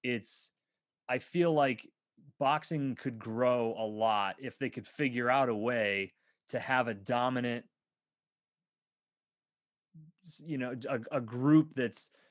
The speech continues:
promoting them w-, where it's not as fragmented as it is. Because I think as a, if you're a pure boxing fan and you follow that sport, it's very easy to do that. It's really enjoyable. But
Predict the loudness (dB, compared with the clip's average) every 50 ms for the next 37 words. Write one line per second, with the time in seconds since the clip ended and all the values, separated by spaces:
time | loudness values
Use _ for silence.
0 | _ _ -8 -4 -4 -2 0 2 2 2 2 2 0 0 -2 -2 -2 -2 -2 -2
1 | -4 -6 -8 -12 -14 _ _ _ _ _ _ _ _ _ _ _ _ _ -20 -16
2 | -14 -12 -10 -10 -12 -12 -12 -6 0 4 6 6 6 4 2 0 0 0 0 0
3 | -2 -4 -4 -2 2 2 4 4 2 0 -2 -4 -2 -4 -2 -2 -2 -2 -4 -6
4 | -8 -6 -6 -8 -8 -12 -14 -12 -6 -2 -2 -2 -2 -2 -4 -4 -2 0 0 -2
5 | -2 -2 -4 -4 0 2 4 4 4 2 0 0 2 2 4 4 2 2 -2 -4
6 | _ _ _ _ 0 2 2 2 0 -2 -4 -4 -4 -4 -4 -2 -2 0 0 0
7 | 0 -2 -2 0 0 2 2 4 2 2 2 0 -2 -2 -6 -4 -2 0 2 2
8 | 0 -2 -6 -8 -4 -2 0 0 0 -2 -2 0 0 0 0 -2 -4 -8 -8 -10
9 | -8 -6 -4 -2 -2 0 -2 -2 -2 -4 -6 -4 -4 -2 -2 -2 -4 -6 -8 -6
10 | -6 -4 -4 -4 -4 -6 -8 -8 -10 -18 -20 -20 -20 _ _ -2 0 0 0 0